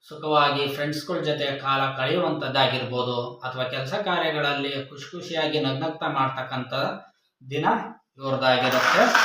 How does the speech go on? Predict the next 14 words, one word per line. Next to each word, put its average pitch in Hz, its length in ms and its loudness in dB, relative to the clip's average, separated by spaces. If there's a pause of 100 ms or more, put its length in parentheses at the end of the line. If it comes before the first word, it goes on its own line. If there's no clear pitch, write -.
(520)
ಇನ್ನು 175 260 0 (640)
ಮಿಥುನ 208 340 2 (840)
ರಾಶಿಯವ್ರಿಗೆ 127 800 2
ಹೇಗಿದೆ - 920 4
ಅಂತ 123 240 2
ನೋಡೋಣ. 127 340 2 (720)
So, 208 200 4
ಮಿಸ್-, 185 380 -4
ಮಿಥುನ 214 300 -2 (160)
ರಾಶಿಯವರಿಗೆ 165 800 2
ಈ 151 280 -2
ದಿನ 156 160 0 (200)
ಅಷ್ಟೊಂದೇ 143 460 -4
ಆಗೇನು 139 400 2